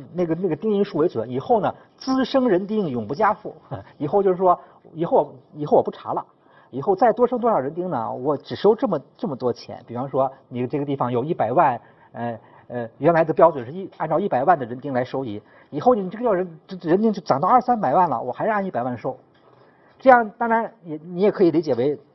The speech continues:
对农民的负担的减轻，就不用那个，呃，担心说加了人以后还得加钱。另外呢，政府的负担减轻了，不用老去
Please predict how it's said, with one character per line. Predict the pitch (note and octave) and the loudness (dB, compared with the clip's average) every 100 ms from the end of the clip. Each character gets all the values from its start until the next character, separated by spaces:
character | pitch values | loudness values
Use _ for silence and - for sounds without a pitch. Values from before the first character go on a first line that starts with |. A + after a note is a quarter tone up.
| - | -4
对 | D3+ | -4
农 | D3+ | -2
民 | C#3+ | -4
的 | |
负 | D3+ C#3+ | -6 -6
担 | C3+ | -6
的 | C3+ | -6
减 | A#2 | -10
轻， | A#2 | -8
就 | C3+ | -6
不 | - | 0
用 | E3 G3 | 2 2
那 | D#3 A#2+ | 0 -2
个， | G#2+ G2 - _ - - - | -2 -2 -8 _ -20 -20 -12
呃， | C#3 A2+ A2+ A#2 | -6 -2 -2 -2
担 | A2+ D#3+ D3+ | 2 2 2
心 | D3 C#3 | -6 -4
说 | C3+ | -2
加 | C3+ E3 | -2 0
了 | D#3 | 0
人 | A#2+ C#3 | -2 -4
以 | A#2 | -6
后 | - B2+ A#2 | -2 0 0
还 | A2 | -2
得 | C#3 | -6
加 | A2 D3 | -2 -2
钱。 | D3 G#2+ B2+ - - - - | -4 -6 -10 -12 -20 -20 -10
另 | F3 | 2
外 | G#3+ | 4
呢， | F#3+ | 4
政 | D#3 G#3+ | 2 -4
府 | F#3 A#2+ | -4 -8
的 | C#3 | -6
负 | D#3+ | -4
担 | D3 | -4
减 | B2+ | -4
轻 | B2 | -6
了， | B2 | -6
不 | C#3+ | -4
用 | F#3+ | -4
老 | C3+ | -4
去 | B2 | -8